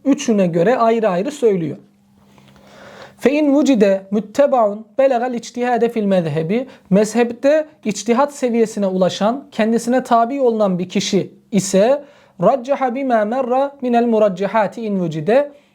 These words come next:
bulunması durumunda tercih edici sebepler ki geride geçti, onlardan bir tanesiyle tercih eder ve illa böyle bir şey bulunmazsa, tercih edici bir sebep yoksa ya'melu bi eyyihima şa'e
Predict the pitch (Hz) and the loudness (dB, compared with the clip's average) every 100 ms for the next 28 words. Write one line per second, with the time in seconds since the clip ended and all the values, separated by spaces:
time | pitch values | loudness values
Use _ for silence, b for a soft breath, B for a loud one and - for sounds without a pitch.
0 | b 175 226 262 254 269 262 254 247 208 | b 0 2 2 2 0 0 -2 0 0
1 | 190 180 208 294 302 B B _ 196 202 | 0 0 2 0 -2 B B _ -2 0
2 | 233 285 262 233 214 - 214 208 202 180 | -2 -2 -2 -2 -4 -2 0 0 -2 -2
3 | 160 - - 214 196 180 175 165 165 - | -4 -4 -4 0 0 0 0 -2 -6 -6
4 | 277 320 B B - 285 277 220 196 196 | -4 -4 B B 2 2 2 0 0 -4
5 | 302 302 233 202 190 214 294 302 220 185 | -6 -2 -2 -2 -2 -2 -2 0 0 0
6 | 196 170 170 277 285 B B 175 226 320 | -4 -2 0 0 -2 B B 0 0 2
7 | 294 220 160 - _ _ _ 170 294 285 | 2 0 0 -10 _ _ _ -2 0 2
8 | 233 - 202 190 196 202 247 247 196 190 | -2 -2 -2 0 0 0 0 -2 0 0
9 | - - 208 202 240 226 214 208 190 202 | -2 0 0 0 0 0 0 -4 -4 -2
10 | 180 175 220 214 - 226 277 294 B B | -2 0 0 -2 0 -2 -2 -4 B B
11 | B B - 196 277 269 226 202 180 185 | B B 0 2 2 2 0 -2 -2 -4
12 | 220 269 220 190 208 190 180 - 254 214 | -2 0 0 -2 0 0 0 0 0 2
13 | 220 269 | 2 0